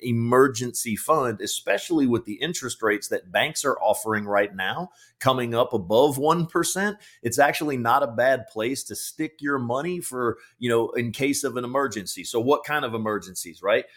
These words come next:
Well, if you have a, a water heater that breaks, if,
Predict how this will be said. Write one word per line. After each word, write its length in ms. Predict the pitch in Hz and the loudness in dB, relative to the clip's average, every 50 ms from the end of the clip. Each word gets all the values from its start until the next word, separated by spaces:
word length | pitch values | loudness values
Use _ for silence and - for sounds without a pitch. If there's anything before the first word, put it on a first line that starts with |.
| _ _ - | _ _ -2
Well, 240 | 107 117 120 120 113 | 2 2 2 2 2
if 220 | 95 107 - - | -2 -4 -4 -2
you 140 | 131 135 131 | 0 2 2
have 280 | 127 123 120 117 107 | 4 4 4 4 2
a, 80 | 113 113 - | 0 0 0
a 80 | 113 110 | 0 0
water 420 | 101 104 117 131 143 135 120 107 | 0 0 2 2 2 4 2 0
heater 460 | 95 - 113 113 107 95 98 92 90 90 101 | -2 -4 -6 -6 -4 -4 -4 -4 -4 -4 -4
that 220 | 101 - - 87 | -4 -4 -4 -8
breaks, 520 | 85 107 104 101 95 82 76 - - - | -6 -2 -2 -2 -2 -4 -8 -10 -10 -10
if, 200 | 101 98 90 - | -10 -10 -12 -12